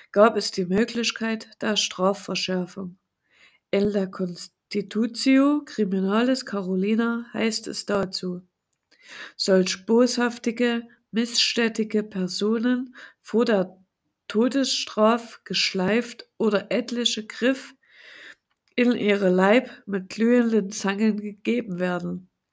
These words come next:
Das heißt, der Delinquent konnte,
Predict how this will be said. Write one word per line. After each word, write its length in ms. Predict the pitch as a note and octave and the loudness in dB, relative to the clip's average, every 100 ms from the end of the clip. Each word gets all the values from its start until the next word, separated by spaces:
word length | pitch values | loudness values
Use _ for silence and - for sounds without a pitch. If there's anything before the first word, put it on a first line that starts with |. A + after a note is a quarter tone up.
| _ _ _ _ _ _ _ F3 | _ _ _ _ _ _ _ -4
Das 200 | F3+ F3 | -2 -2
heißt, 440 | F3 B3+ C4 - - - - - - | 0 2 0 -6 -14 -20 -20 -16 -4
der 140 | G3+ | 0
Delinquent 800 | G3+ G3 G3+ - F3+ F#3+ B3 - | 2 4 2 -2 -2 0 0 -4
konnte, 580 | - G#3+ B3 B3 B3+ | 0 0 0 -2 -4